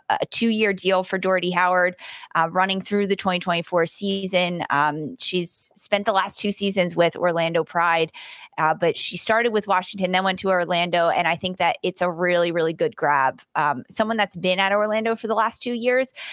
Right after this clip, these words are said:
you look at who, who she'll be playing alongside in San Diego.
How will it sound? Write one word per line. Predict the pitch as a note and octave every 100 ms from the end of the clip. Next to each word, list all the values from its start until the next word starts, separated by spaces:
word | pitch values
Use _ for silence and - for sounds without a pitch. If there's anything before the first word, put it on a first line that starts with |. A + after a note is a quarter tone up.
| -
you | -
look | G#3 G3+
at | G3
who, | G#3 G3 G3+
who | G#3+ G3+
she'll | G3
be | F3+
playing | F3 E3+
alongside | E3 D#3+ D#3+ E3 - D#3 C#3 C#3+
in | F3+ D#3
San | - D3+
Diego. | C#3 A2+ C#2